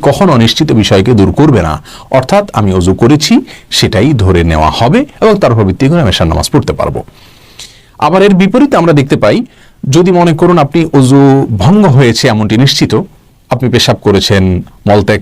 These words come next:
করেছেন বা অজু ভঙ্গের কোনো কারণ পাওয়া গেছে, আপনি জানেন, আপনি নিশ্চিত, কিন্তু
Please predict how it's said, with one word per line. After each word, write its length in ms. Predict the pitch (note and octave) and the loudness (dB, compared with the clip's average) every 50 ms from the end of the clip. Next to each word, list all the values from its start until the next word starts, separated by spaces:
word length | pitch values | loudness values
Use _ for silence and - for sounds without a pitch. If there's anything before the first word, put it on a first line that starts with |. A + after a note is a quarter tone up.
| - | -2
করেছেন 380 | G2 F#2 F#2 E2+ - - F#2 F2 F2 E2+ E2 | -2 -2 -2 -2 -4 -4 -2 -2 -2 -2 0
বা 60 | E2 D#2+ E2+ G#2 | 0 0 0 0
অজু 120 | G2 G#2+ G2 | 0 0 0
ভঙ্গের 240 | G#2 G2+ G2 F#2 F2 - | 2 2 0 0 0 0
কোনো 120 | F2+ F2+ E2+ - | 0 0 0 0
কারণ 180 | F#2 F2 F2+ F#2 F#2 - | 0 0 -2 -2 -2 0
পাওয়া 160 | B2 C#3 C#3+ C#3 | 0 0 0 0
গেছে, 160 | D#3+ D#3 - G#3 - | -2 -2 0 -2 -2
আপনি 120 | - B2+ G#2+ F2 G#2 | 0 0 0 0 0
জানেন, 240 | F2+ F2+ G#2 D#3 G3 A3 - | 0 2 2 2 2 0 0
আপনি 120 | - A2+ G2+ F#2 | 0 0 0 0
নিশ্চিত, 260 | - - - F#2+ - - - - - - - - - - - - - - - _ _ _ _ _ - | 0 0 -2 -2 -2 -2 -4 -6 -10 -20 -20 -20 -20 -20 -20 -20 -20 -20 -20 _ _ _ _ _ -4
কিন্তু 240 | G#3 A3+ A#3 A#3 | -2 0 0 0